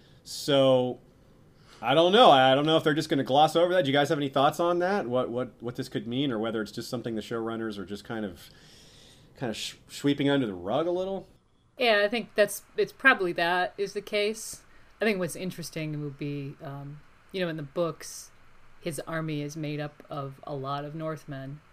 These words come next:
Speaker 2: and we know kinslaying is particularly abhorrent to Northerners, so this comes to pass in the books.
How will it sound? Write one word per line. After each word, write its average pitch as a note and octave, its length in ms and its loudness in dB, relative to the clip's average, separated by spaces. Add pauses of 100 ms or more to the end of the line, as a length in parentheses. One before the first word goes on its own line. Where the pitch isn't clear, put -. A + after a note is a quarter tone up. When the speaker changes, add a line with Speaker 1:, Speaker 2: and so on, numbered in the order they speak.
(280)
Speaker 2:
and D3 120 -6
we D3 100 -4
know C#3+ 220 -8
kinslaying E3 480 -6
is C3+ 140 -10
particularly D3 1120 -8 (580)
abhorrent D3 540 -8
to D3 300 -8 (460)
Northerners, D#3 500 -2
so C#3+ 440 -8 (600)
this G3 160 0
comes E3+ 340 -2
to D3 80 -8
pass C#3+ 320 -4
in C#3 80 -8
the C3+ 60 -8
books. C3+ 540 -10